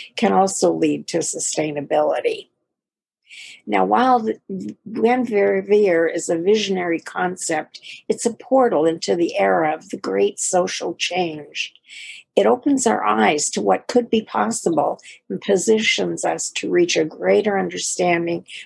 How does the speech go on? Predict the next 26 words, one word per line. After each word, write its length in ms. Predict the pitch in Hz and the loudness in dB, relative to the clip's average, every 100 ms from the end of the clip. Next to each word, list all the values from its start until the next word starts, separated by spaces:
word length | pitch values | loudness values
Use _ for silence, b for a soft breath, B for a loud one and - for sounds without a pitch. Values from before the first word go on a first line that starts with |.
| _ | _
of 100 | 175 | 0
our 240 | 175 175 175 | 2 2 2
own 240 | 175 170 | 2 -2
human 380 | 170 175 165 151 | -4 -4 -4 -6
potential. 840 | - - - 160 160 - - - - _ _ _ _ _ _ _ _ B B B - | -12 -12 -6 -6 -6 -8 -8 -10 -14 _ _ _ _ _ _ _ _ B B B 0
With 240 | 226 226 | 2 2
that, 400 | 233 233 180 202 B B _ | 2 2 2 -2 B B _
we 180 | 220 233 | 2 4
invite 360 | 214 190 208 180 | 4 4 2 4
you 80 | 214 | 2
to 140 | 190 | 2
join 420 | 185 214 214 202 | 0 2 2 2
with 160 | 170 - | 0 -6
the 80 | - | -14
Pachamama 880 | - - 175 - 190 185 180 175 165 | -16 -10 -8 -6 -6 -4 -4 -4 -4
Alliance 640 | 175 170 160 156 - - B B | -2 -2 -2 -6 -8 -10 B B
and 100 | 220 | -10
find 360 | - - 262 220 | -6 -2 0 4
out 280 | 190 151 B B - | 4 2 B B -4
how 100 | 214 | 0
you 200 | 214 262 | 2 2
can 180 | 233 214 | 2 0
take 300 | 208 175 - | 2 0 2
action 580 | 92 92 - - 160 170 | 2 2 0 -2 -2 -6
toward 440 | - 98 90 90 | 0 2 2 0
ta-, 280 | 190 - | 0 0